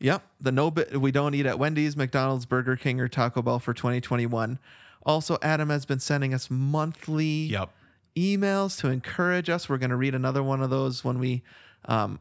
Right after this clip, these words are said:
Speaker 1: when we have another episode with Chad. So we've got that going too, right?
Speaker 2: Yep.
Speaker 1: The no fast food in twenty twenty-one.
Speaker 2: Totally.
Speaker 1: The big four.
Speaker 2: Yeah. So
Speaker 1: Yeah.
Speaker 2: that's, that's been super good. How has that been?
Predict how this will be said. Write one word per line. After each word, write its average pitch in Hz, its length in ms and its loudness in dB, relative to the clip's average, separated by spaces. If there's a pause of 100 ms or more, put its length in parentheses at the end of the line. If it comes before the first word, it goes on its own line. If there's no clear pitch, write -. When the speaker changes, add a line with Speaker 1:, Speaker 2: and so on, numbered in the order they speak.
(120)
Speaker 1:
when 117 180 0
we 113 80 0
have 120 200 0
another 113 240 -2
episode 117 400 -2
with - 160 -8
Chad. 147 420 0
So 123 100 0
we've 123 140 0
got 139 240 0
that 151 200 0
going 110 280 -2
too, 151 220 0
right? 107 180 0
Speaker 2:
Yep. 104 100 4
Speaker 1:
The 120 60 0
no 120 200 2
fast 117 360 -2
food 117 200 -2
in 113 80 -6
twenty - 240 -6
twenty-one. 107 460 -4
Speaker 2:
Totally. 95 280 -4
Speaker 1:
The - 60 -6
big - 160 -4
four. - 380 -4
Speaker 2:
Yeah. 98 300 0
So - 160 -6
Speaker 1:
Yeah. 101 160 2
Speaker 2:
that's, - 240 -2 (380)
that's 113 200 0
been 107 120 -2
super 101 220 -4
good. 98 180 0
How 143 200 2
has 127 240 -4
that 110 380 2
been? 101 420 -2